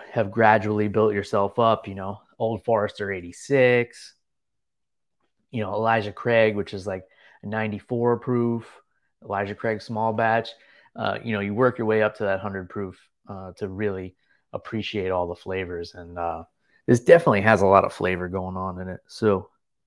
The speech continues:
cheers to Matt for introducing me to this. Cheers to my brother-in-law, Dave, who had this in his house and, uh,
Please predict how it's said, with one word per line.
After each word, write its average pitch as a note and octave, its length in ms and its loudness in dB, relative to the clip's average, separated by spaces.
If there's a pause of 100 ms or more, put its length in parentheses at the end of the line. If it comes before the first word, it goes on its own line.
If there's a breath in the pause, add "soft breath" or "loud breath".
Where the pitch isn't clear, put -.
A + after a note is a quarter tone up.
cheers D#3+ 360 2
to B2+ 380 2 (580)
Matt A#2+ 360 4
for A#2 140 0
introducing A#2 720 -2
me A2+ 180 -2
to A2 140 -2
this. A#2+ 320 2 (560 loud breath)
Cheers D3 440 2
to A#2 420 2 (100)
my A2+ 160 0
brother-in-law, A2+ 600 4
Dave, B2 420 2 (340 soft breath)
who G#2+ 480 -2 (140)
had A#2+ 320 0
this A#2+ 200 0
in A#2 100 -4
his G#2 260 -4
house B2+ 500 0 (880)
and, G2+ 280 -6
uh, G2+ 280 -2